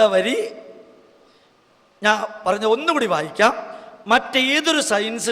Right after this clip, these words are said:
ശാഖയും പോലെ പല പല ഡാറ്റകളുടെ വിശകലനത്തിലൂടെയാണ് ജ്യോതിഷ വിശകലനവും നടത്തുന്നത്.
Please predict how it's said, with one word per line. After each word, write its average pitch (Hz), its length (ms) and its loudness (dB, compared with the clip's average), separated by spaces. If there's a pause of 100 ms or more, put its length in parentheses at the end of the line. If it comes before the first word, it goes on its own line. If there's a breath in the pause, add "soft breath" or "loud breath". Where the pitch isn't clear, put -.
ശാഖയും 208 440 -2
പോലെ 208 180 0 (140)
പല 185 100 0 (120)
പല 208 100 2 (140)
ഡാറ്റകളുടെ 208 600 2 (520 loud breath)
വിശകലനത്തിലൂടെയാണ് 240 1080 0
ജ്യോതിഷ 202 300 -4 (120)
വിശകലനവും 202 500 -4
നടത്തുന്നത്. 208 480 0